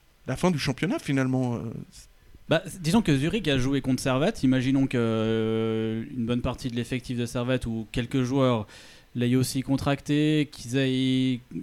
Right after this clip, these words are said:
Speaker 2: que certains joueurs de Saint-Gall aujourd'hui l'aient contracté. Enfin, ça peut être une réaction en chaîne. Ça, c'est le pire scénario, disons. Mais, euh,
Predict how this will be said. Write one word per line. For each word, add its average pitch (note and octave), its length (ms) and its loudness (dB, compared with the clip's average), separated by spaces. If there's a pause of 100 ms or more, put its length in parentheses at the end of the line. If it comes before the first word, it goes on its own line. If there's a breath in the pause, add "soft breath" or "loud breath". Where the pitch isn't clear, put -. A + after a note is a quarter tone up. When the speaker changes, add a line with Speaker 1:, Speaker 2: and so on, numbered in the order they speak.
(180)
Speaker 2:
que C3 120 2
certains B2+ 280 0
joueurs C3 140 0
de B2+ 80 -2
Saint-Gall C#3 400 2
aujourd'hui C3 320 2
l'aient B2+ 80 0
contracté. C#3 340 -2
Enfin, A#2 180 -4
ça B2+ 140 -4
peut B2+ 140 0
être B2 180 -2
une A#2 80 0
réaction A2+ 380 -2
en C#3+ 40 2
chaîne. C#3 180 0 (500 loud breath)
Ça, B2 100 -6
c'est A2+ 120 -6
le G#2+ 60 -10
pire B2+ 200 -4
scénario, C3 420 -2
disons. A2 280 -4
Mais, G2+ 160 -2
euh, G2+ 260 -2